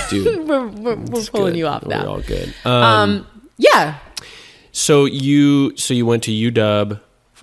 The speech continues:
Speaker 1: for track. When, so now, okay, so that, I mean, that's kind of like, well, is that the, what happened then?
Speaker 2: Yeah. So, so going backwards a little bit. I was very dedicated to soccer. I was super excited. I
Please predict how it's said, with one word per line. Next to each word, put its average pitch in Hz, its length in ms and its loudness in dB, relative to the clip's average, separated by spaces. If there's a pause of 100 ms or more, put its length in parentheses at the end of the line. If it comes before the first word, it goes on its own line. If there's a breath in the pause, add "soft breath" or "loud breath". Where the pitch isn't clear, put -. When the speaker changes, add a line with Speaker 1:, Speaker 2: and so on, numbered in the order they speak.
(240)
Speaker 1:
for 110 140 -6
track. 95 480 -8 (840)
When, 135 560 0 (160)
so - 200 -2
now, 110 360 0
okay, 101 320 -6
so - 160 -8
that, 113 180 -2
I 127 60 -2
mean, 147 140 4
that's 156 160 0
kind 208 320 -2
of 107 180 -4
like, 101 360 -6 (360)
well, 101 240 0
is 101 200 -2
that 104 260 -4
the, 95 320 -4 (800 soft breath)
what 117 120 -2
happened 92 300 -8
then? 80 180 -16 (140)
Speaker 2:
Yeah. 156 360 -2 (120)
So, 285 680 2 (100)
so 185 400 2
going 165 460 -6
backwards 156 320 -6
a - 20 -12
little - 120 -12
bit. - 140 -14 (720 soft breath)
I 147 200 2
was 143 160 -2
very 147 240 2
dedicated 202 480 2
to 214 60 2
soccer. 311 600 4
I 156 100 0
was 143 140 -2
super 175 300 0
excited. 196 500 0
I 165 120 0